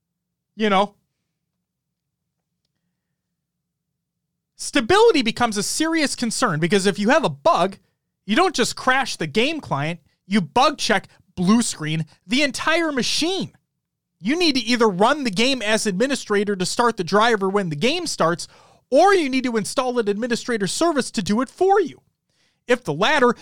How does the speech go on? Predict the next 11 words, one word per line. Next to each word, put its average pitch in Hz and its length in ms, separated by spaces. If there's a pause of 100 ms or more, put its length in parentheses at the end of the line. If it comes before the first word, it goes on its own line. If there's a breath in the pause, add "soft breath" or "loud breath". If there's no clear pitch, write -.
(140 loud breath)
then 339 220
you 381 100
need 277 140
to 247 80
write 285 360
that 233 200
service 233 460
and 233 100
keep 294 220
it 311 80
updated. 202 500